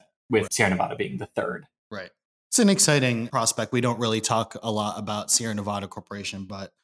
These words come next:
Speaker 2: they have been working behind the scenes very hard to prepare that cargo spacecraft.
Speaker 1: Um, oh yeah, and in fact, its first flight up to the space station will, is currently slated to be the Vulcan rocket's second flight and second, the second mission that will help certify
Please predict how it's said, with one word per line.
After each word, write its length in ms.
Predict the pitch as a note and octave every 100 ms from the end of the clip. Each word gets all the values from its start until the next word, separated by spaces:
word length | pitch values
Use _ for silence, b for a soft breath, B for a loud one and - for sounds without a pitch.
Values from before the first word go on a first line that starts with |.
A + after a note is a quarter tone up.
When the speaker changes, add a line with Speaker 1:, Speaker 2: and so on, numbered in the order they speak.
| _
Speaker 2:
they 140 | B2
have 300 | A#2+ B2 A2+
been 180 | A2+ G#2+
working 400 | G#2 A#2 - G2+
behind 280 | G2 G#2+ G#2
the 40 | G#2+
scenes 360 | - A2 G2+
very 220 | G#2 G#2
hard 280 | G2 G#2 F#2+
to 100 | -
prepare 500 | - G#2 - A2+ G2+
that 240 | G2 G2 -
cargo 440 | - G2 F#2 F#2
spacecraft. 760 | - - F#2 - E2 E2+ - - _
Speaker 1:
Um, 160 | G2+ G#2
oh 80 | D3+
yeah, 180 | E3 D#3
and 100 | A#2+
in 100 | A2+
fact, 300 | B2 D#3 - -
its 360 | C3 C#3+ - -
first 420 | - D3 D3+ -
flight 500 | - C#3 E3+ - - _
up 200 | B2 A#2
to 100 | -
the 80 | G#2+
space 320 | - A#2 C#3
station 560 | - G#2+ - G#2 G2+ G#2
will, 380 | G#2+ G#2+ G#2 G#2
is 160 | G#2+ -
currently 460 | - D#3 F3 C#3
slated 440 | A#2 - A2 G#2 G#2
to 80 | G#2+
be 140 | G#2+
the 200 | F#2+ G2 F#2
Vulcan 420 | A2+ D#3+ D#3 A2+
rocket's 640 | G#2 G#2 - G#2 - - -
second 600 | - F3+ F#3 C3 A2+ -
flight 380 | - G#2+ A#2+ -
and 180 | A2 G#2+
second, 600 | - A#2+ A2 A#2 G#2+ G2 -
the 80 | -
second 280 | D3 C#3
mission 220 | B2+ - G#2+
that 120 | G#2
will 120 | F#2+
help 180 | - G2+
certify 640 | - C#3 D3 - - -